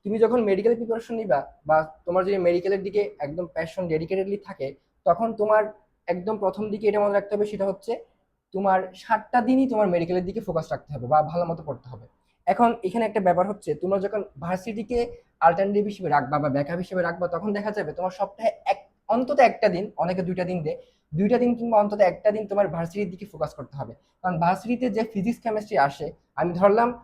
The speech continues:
ভার্সিটিতে আমি ম্যাথটা না দাগাইয়ে বায়োলজিটা দাগাচ্ছি, তবুও ফিজিক্স কেমিস্ট্রি যে কোশ্চেনগুলো আছে সেগুলো কিন্তু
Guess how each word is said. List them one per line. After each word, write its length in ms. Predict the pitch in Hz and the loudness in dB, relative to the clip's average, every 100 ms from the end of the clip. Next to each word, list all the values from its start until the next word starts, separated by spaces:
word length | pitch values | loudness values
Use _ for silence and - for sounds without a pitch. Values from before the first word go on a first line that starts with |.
| _ | _
ভার্সিটিতে 280 | 170 185 202 | 2 4 2
আমি 140 | 208 196 | 2 4
ম্যাথটা 360 | 170 170 208 | 2 0 4
না 140 | 208 208 | 6 6
দাগাইয়ে 360 | 220 226 294 - | 4 0 -2 -2
বায়োলজিটা 440 | 143 165 180 175 175 | 4 4 4 0 4
দাগাচ্ছি, 340 | 156 139 135 | 4 2 -4
তবুও 260 | 170 190 226 | -6 -4 -4
ফিজিক্স 320 | 202 208 - | -4 -6 -4
কেমিস্ট্রি 320 | 240 240 226 | -4 -4 0
যে 120 | 208 | 0
কোশ্চেনগুলো 440 | 202 160 170 156 143 | 0 -4 -4 0 2
আছে 200 | 139 196 | 0 -4
সেগুলো 260 | 185 185 | -4 -2
কিন্তু 320 | 190 208 277 | -2 -4 -6